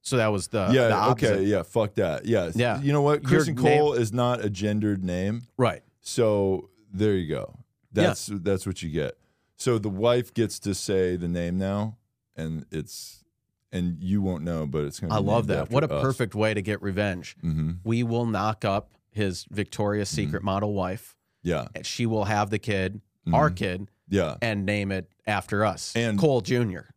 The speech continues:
Speaker 2: Yeah, so that's how we're gonna deal with that. And then here's the other thing that we're gonna do.
Speaker 1: Yeah.
Speaker 2: Sumner, you've been a bad girl,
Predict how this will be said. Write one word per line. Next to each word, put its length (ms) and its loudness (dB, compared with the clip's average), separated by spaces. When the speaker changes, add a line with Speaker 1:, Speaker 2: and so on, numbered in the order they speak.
Speaker 2:
Yeah, 320 2
so 220 0
that's 380 0
how 200 4
we're 100 0
gonna 180 0
deal 240 2
with 160 0
that. 420 0
And 140 -2
then 320 0
here's 240 -2
the 80 0
other 220 2
thing 240 -2
that 100 -2
we're 80 -4
gonna 220 -2
do. 280 0
Speaker 1:
Yeah. 200 0
Speaker 2:
Sumner, 600 -2
you've 180 -6
been 160 0
a 40 -2
bad 380 -4
girl, 460 -8